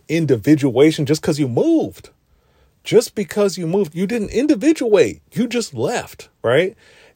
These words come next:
And what happens is you're thinking, "Oh, I, I did a couple therapy sessions and I moved away and blah, blah, blah. And now, you know, I'm just free."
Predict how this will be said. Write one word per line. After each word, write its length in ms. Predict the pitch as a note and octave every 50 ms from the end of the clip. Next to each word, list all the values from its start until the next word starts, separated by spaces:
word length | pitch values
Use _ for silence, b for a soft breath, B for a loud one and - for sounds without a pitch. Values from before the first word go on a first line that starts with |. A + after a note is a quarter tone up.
| b
And 300 | - D3+ D3+ D3+ C#3+ - _ _ _ _ _ -
what 220 | B2+ C#3 C3 -
happens 380 | - F#3 A#3+ C4+ - A3+ F#3 D#3+
is 280 | E3 D#3+ D3+ D3+ - _ _ _
you're 160 | - C#3+ G3 G#3
thinking, 280 | - G3 E3+ D#3 D#3
"Oh, 200 | - - C3 C#3
I, 200 | C3+ C3+ C3+ C3 - - C3 B2+
I 20 |
did 180 | A#2 G#2 C3+ C#3
a 40 | B2
couple 240 | - C#3+ B2 A#2
therapy 340 | - - B2+ C3 C3+ A#2+ B2
sessions 420 | - - A#2 A#2 - A#2+ A2+ G#2+ A2+
and 160 | G#2+ G#2 b b b b b b
I 120 | - A#2 A2
moved 240 | A2+ C#3 C#3+ B2 A#2
away 420 | A2 A#2 C#3 C3+ A#2 A2 A2 G#2+
and 220 | G#2 G2+ G2+ G#2+ b b b b -
blah, 180 | A#2 A#2 B2
blah, 100 | B2 A#2+
blah. 260 | A2 B2 C#3+ C#3 B2 A2
And 140 | G2+ G#2+
now, 400 | G2+ G#2 A2+ A#2 A#2 A2+ A2 A2 _ _ _ _ _ _ -
you 100 | B2 A#2+
know, 120 | A#2 G#2+ - -
I'm 180 | A#2+ A#2+ A2+
just 360 | G#2+ A2+ A2 - - - - _ _ -
free." 400 | - C3+ E3 F#3+ C#3 - F#2+